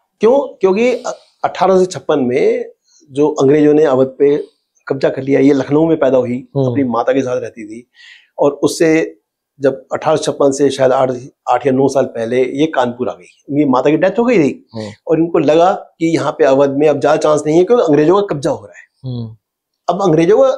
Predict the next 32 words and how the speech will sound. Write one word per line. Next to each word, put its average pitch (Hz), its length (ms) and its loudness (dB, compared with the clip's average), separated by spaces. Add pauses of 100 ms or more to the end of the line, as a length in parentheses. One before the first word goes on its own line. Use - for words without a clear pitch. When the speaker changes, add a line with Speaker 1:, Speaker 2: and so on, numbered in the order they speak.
(580)
Speaker 1:
तो - 140 -8 (100)
हमें 254 240 -2
एक 277 60 0
अंग्रेजों 175 340 4
की 269 80 -2
कहानी 190 380 0
जरूर 143 240 2
जाननी 117 240 -2
चाहिए, 92 240 -14 (400)
तभी 170 160 0
हम 214 120 2
थोड़ा 202 340 0 (480)
सभी 233 560 0 (680)
तवाइफों 170 360 0
को 240 120 2
थोड़ा 240 180 -4
समझ 185 360 -2
पाएंगे। - 600 -8
Speaker 2:
हम्म। 104 220 -10 (960)
Speaker 1:
जब - 320 -2 (220)
शुरू 220 320 2
में 240 100 4
यहाँ 180 220 2
पे 196 280 2
जितने 175 280 -4
भी 202 200 0
जो 202 240 0
विदेशी 135 420 0
यूरोपियन 160 520 0
जो 170 340 -4
व्यापारी 123 360 -2
आए, - 160 -12